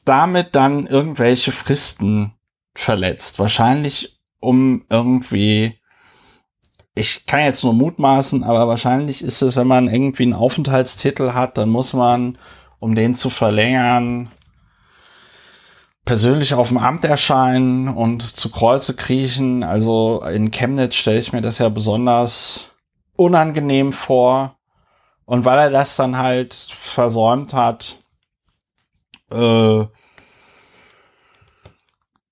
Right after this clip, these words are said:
soll er jetzt abgeschoben werden. Jetzt steht hier noch kryptisch, Gerichte hatten die Entscheidung bestätigt.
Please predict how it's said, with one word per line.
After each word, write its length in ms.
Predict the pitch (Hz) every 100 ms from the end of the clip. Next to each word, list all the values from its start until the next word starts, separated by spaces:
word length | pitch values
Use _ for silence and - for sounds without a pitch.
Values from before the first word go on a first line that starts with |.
| _ _
soll 200 | 131 120
er 80 | 107
jetzt 160 | 117
abgeschoben 540 | 117 - 113 - 92 98
werden. 140 | 101
Jetzt 180 | 110 107
steht 180 | - 135
hier 120 | 160
noch 240 | 120 110
kryptisch, 640 | - 147 170 - 165 139 -
Gerichte 520 | 127 139 - - 127
hatten 260 | 143 - 131
die 100 | 123
Entscheidung 640 | 117 - 120 117 120 110
bestätigt. 1040 | 101 - - 135 202 - 226 247 - -